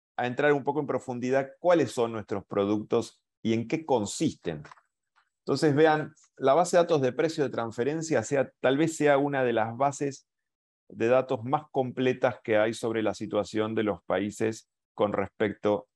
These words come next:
a la adopción normativa y la implementación efectiva de los precios de transferencia. Ya hace años que venimos trabajando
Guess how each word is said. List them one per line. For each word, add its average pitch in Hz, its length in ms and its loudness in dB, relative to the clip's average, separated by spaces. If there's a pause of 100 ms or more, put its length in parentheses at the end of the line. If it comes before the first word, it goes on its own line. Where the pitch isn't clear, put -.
(140)
a 90 120 4
la 92 140 4
adopción 98 600 -2
normativa 92 960 0
y 90 40 0
la 90 100 -2
implementación 92 760 -2
efectiva 92 840 0
de 92 180 0
los 90 180 -2
precios 87 380 -4
de 85 80 -4
transferencia. 92 800 -4
Ya 85 200 -4
hace 87 220 -2
años 92 340 -2
que 87 120 -6
venimos 87 360 -6
trabajando 87 760 0